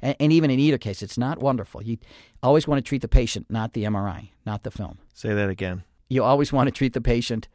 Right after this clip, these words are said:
Speaker 1: not the film.
Speaker 2: It's hard to do. It's hard to do as a private practitioner because everybody is under the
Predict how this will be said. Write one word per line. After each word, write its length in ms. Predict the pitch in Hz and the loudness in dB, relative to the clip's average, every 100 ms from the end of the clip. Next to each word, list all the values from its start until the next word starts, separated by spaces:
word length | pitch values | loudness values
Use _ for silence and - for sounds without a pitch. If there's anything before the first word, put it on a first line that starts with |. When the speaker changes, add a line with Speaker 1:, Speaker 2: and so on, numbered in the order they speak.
| _ _ | _ _
Speaker 1:
not 280 | 117 120 - | -2 -2 -2
the 80 | 113 | -6
film. 340 | - 107 90 - | -2 -2 -2 -6
Speaker 2:
It's 140 | 113 | 0
hard 200 | 139 131 | 4 4
to 60 | 131 | 4
do. 340 | 127 175 117 - | 4 4 2 -2
It's 420 | 110 - - - | -2 -2 -8 -10
hard 260 | 110 113 113 | -2 0 0
to 80 | |
do 280 | 113 127 127 | -2 2 2
as 160 | 107 104 | 2 -2
a 80 | 110 | -4
private 380 | 113 107 107 | -2 -2 -2
practitioner 540 | - 110 - 123 120 107 | -4 -4 -4 -8 -6 -8
because 360 | 101 - 107 - - | -6 -6 -8 -8 -2
everybody 680 | 117 110 120 110 101 104 98 | 0 0 0 0 -2 -4 -6
is 200 | - 104 | -8 -6
under 260 | 104 104 104 | -4 -6 -6
the 380 | 101 101 98 | -6 -6 -8